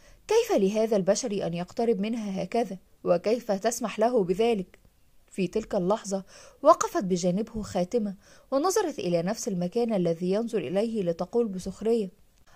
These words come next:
"أخبرتك منذ زمن أن البشر والشياطين لا يجتمعون إلا لغاية واحدة فقط، غاية الأسياد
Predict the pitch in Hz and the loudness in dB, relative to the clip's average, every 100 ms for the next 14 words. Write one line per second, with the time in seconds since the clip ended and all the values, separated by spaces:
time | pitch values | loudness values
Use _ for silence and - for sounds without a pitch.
0 | - 320 226 302 427 254 233 196 175 180 | 2 2 8 8 8 2 0 0 2 2
1 | 220 226 185 180 175 170 214 226 180 170 | 2 2 0 0 2 2 2 2 2 2
2 | - 175 175 180 247 247 208 180 175 - | 0 2 2 0 -2 0 4 4 4 2
3 | 190 180 180 220 240 233 185 180 170 180 | 0 0 2 2 2 0 -2 2 2 4
4 | 196 233 240 170 170 180 233 233 247 247 | 6 6 6 6 4 0 -2 0 0 -4
5 | 180 _ _ _ - 185 180 165 165 170 | -8 _ _ _ -4 2 4 2 -2 -6
6 | - 175 226 240 214 | -6 -6 0 2 2